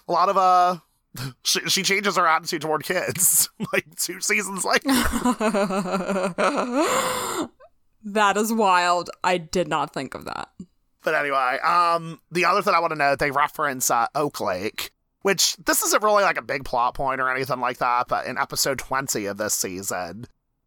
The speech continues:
Speaker 1: we meet a character named Damian West, another example of just a one-episode character, and he played at Oak Lake, and he's, like, a rival to Nathan in that episode.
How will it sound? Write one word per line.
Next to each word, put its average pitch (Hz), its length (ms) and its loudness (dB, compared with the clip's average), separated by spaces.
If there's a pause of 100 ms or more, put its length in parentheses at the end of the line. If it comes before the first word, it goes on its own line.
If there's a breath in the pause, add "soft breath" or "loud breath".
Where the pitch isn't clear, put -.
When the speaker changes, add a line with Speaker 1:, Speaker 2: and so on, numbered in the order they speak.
Speaker 1:
we 147 220 -4
meet 139 200 -6
a 123 60 -6
character 131 380 -2
named 117 180 -6
Damian 131 420 -4
West, 90 680 -2 (360)
another 127 460 0
example 127 400 -2
of 113 80 -2
just - 220 -2
a 113 120 0
one-episode 123 720 -2
character, 98 640 -4 (420)
and 143 300 2
he 165 160 -10
played 151 420 0
at 113 160 -4
Oak 147 240 0
Lake, 87 540 -6
and 135 80 -2
he's, 139 180 -2
like, 123 120 -2
a 123 60 -2
rival 127 480 0
to 127 100 -4
Nathan 92 480 -8
in 92 80 -10
that 87 180 -8
episode. 82 640 -8